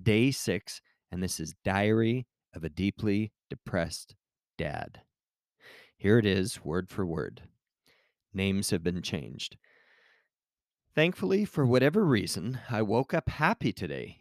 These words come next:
even though I didn't get as much sleep as I would have liked. I thought about several things that may have contributed to my better mood,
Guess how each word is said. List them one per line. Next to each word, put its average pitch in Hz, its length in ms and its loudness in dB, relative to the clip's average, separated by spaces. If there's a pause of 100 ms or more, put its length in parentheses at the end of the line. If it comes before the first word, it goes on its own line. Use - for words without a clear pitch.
(100)
even 139 300 2
though 131 160 4
I 123 80 6
didn't 104 300 -2
get 98 160 0
as 95 160 -2
much 92 240 -4
sleep 101 500 0 (100)
as 101 200 -2
I 95 60 2
would 101 200 2
have 90 100 -2
liked. - 520 -2 (400)
I 98 160 0
thought 113 280 2
about 107 320 2
several 151 460 -2
things 85 460 -6
that - 160 -8
may 104 240 0
have 90 240 -4
contributed 87 880 -2
to - 100 -8
my 95 180 0
better 85 320 -2
mood, 95 460 2